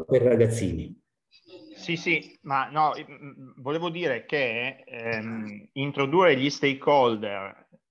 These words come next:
Speaker 2: eh, come stakeholder gli operatori economici nel procurement, eh, vuol dire che, eh, insomma, si sta, mm, li si sta facendo partecipare alla fase di pianificazione. Mm, dal punto di vista normativo, insomma, noi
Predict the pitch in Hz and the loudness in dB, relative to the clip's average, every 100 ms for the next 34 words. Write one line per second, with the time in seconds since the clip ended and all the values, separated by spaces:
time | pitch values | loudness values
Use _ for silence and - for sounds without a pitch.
0 | _ _ _ _ 110 104 101 92 90 - | _ _ _ _ -18 -16 -16 -18 -10 -6
1 | 139 135 139 131 156 147 117 110 120 - | -4 -4 -4 -2 0 0 0 -4 -6 -2
2 | 123 120 123 - 170 170 175 170 170 170 | -2 0 -2 0 -2 -2 -2 -4 -8 -8
3 | 170 _ _ _ _ _ _ _ _ _ | -10 _ _ _ _ _ _ _ _ _
4 | _ - 135 127 113 135 170 160 151 156 | _ -20 -18 -16 -10 -6 -4 -2 -2 0
5 | 160 156 156 131 117 104 107 107 110 143 | -4 -6 -4 -4 -4 -8 -12 -12 -8 -8
6 | 127 127 147 135 113 120 127 117 107 104 | -4 -2 -2 -2 -4 -2 0 0 -4 -6
7 | - _ _ _ _ _ _ _ 131 - | -12 _ _ _ _ _ _ _ -18 -16
8 | - - - 90 - 113 95 87 - 110 | -16 -20 -20 -20 -14 -12 -12 -14 -16 -6
9 | 123 131 131 120 113 104 98 101 101 101 | 2 4 4 2 0 -4 -6 -10 -14 -18
10 | 110 _ _ _ _ _ _ 131 _ _ | -20 _ _ _ _ _ _ _ _ _
11 | - - 110 113 120 151 143 160 151 131 | -20 -16 -12 -10 -2 0 2 0 0 0
12 | 127 151 135 127 123 151 139 110 139 139 | -2 -2 -4 0 2 2 0 0 -2 -2
13 | 117 127 123 117 - 110 - 156 143 107 | -2 -2 -2 -8 -8 -8 2 4 4 0
14 | 101 110 104 101 98 98 98 120 135 131 | -6 -10 -10 -12 -14 -14 -8 -6 -4 -2
15 | 123 120 120 120 127 131 156 131 135 127 | -2 -2 -2 -2 -2 -4 -4 -2 0 2
16 | 117 107 101 98 98 - 104 95 95 107 | 2 2 0 -4 -6 -6 -6 -6 -10 -6
17 | 113 101 95 92 90 104 | -6 -6 -10 -14 -16 -20